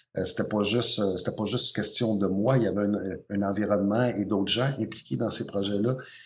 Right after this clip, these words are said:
J'ai, mais aujourd'hui, j'ai le feeling que je suis allé jusqu'au bout que je pouvais aller. Et les cinq continents à la nage, je suis allé jusqu'au bout. Le prochain projet, je vais aller jusqu'au bout.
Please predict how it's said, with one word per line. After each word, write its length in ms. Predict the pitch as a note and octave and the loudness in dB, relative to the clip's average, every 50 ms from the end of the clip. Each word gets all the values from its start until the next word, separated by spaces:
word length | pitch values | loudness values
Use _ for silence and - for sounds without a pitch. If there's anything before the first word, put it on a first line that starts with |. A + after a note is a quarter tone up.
| - - - - - _ | -10 -10 -10 -10 -12 _
J'ai, 180 | - F2+ F2+ F2 | -8 -6 -2 0
mais 240 | G2+ G2 F#2+ F#2 - - F#2 F2+ G2 | 2 2 2 0 -2 -6 -10 -10 -8
aujourd'hui, 380 | G2 F2+ F#2+ F2 F#2 G#2+ C#3 | -8 -6 -4 -4 0 2 4
j'ai 140 | C#3 A2+ G#2 | 4 4 2
le 60 | G2 | 0
feeling 380 | - - G2 F2+ F#2+ A2+ C3 C3+ | 0 -2 -2 0 2 2 2 2
que 120 | - G#2 | 0 -2
je 60 | - | -4
suis 80 | - G2+ | -2 -2
allé 200 | G2 G2+ G#2+ A2 | 0 2 2 2
jusqu'au 460 | G#2+ A2 B2 A#2 - - - A#2+ G#2+ | 0 0 2 2 2 2 4 2 2
bout 320 | G2+ G#2+ A#2 B2+ B2+ - - _ _ | 4 2 2 0 0 -2 -10 _ _
que 80 | - | -6
je 140 | B2+ - - | -6 -6 -4
pouvais 240 | - G#2+ G2 G#2 G2+ | -4 -2 2 4 4
aller. 260 | G2 - F2+ - - - - _ _ _ _ _ - - - - - _ _ _ _ _ _ _ - | 4 4 0 -4 -6 -8 -14 _ _ _ _ _ -20 -20 -20 -20 -20 _ _ _ _ _ _ _ -2
Et 300 | G#2+ G#2 G2 F#2+ F#2+ F#2+ | 0 2 2 2 2 0
les 140 | F#2+ F#2+ | 0 2
cinq 220 | F2 - A2+ G#2 G#2 | 2 2 2 2 0
continents 360 | A2 A2 F#2+ - - G#2+ G#2 | 0 2 4 4 4 4 4
à 40 | G2+ | 4
la 140 | G2+ G2 F#2 | 4 2 2
nage, 480 | G2 G2+ A2 A#2 A#2+ A#2 A2+ - - - | 4 4 6 6 6 4 2 0 0 0
je 0 | |
suis 160 | - - G2 | -2 0 0
allé 240 | F#2+ F#2+ G2 G#2 G#2+ | 0 0 0 0 0
jusqu'au 460 | G2+ F2 - - - - - G#2 F#2+ | -2 -2 -2 -4 -4 -4 -4 -4 -4
bout. 360 | G2 G2 G#2+ B2 C#3+ C#3 - - _ _ _ _ - - _ | -2 -2 -2 0 -2 -4 -6 -12 _ _ _ _ -20 -18 _
Le 140 | F#2 F2+ - | -10 -10 -10
prochain 340 | - - G#2+ G2 - - A#2 | -8 -8 -4 -2 -2 -2 -2
projet, 400 | - - - G#2+ G#2 G#2 A#2+ A#2+ | -4 -2 -2 0 0 2 0 0
je 120 | A#2 - - | -2 -2 -2
vais 160 | G2 G2 G2 | -2 -2 0
aller 380 | G2 G2+ G#2 A2+ B2+ C#3+ E3+ D#3 | 0 0 2 4 4 4 4 4
jusqu'au 420 | B2+ C3 C3+ C3+ - - C3+ C3 | 2 2 0 -2 -2 -2 -4 -4
bout. 320 | A#2 A2+ B2 C3 C#3+ C#3 | -2 -2 -2 -2 -2 -4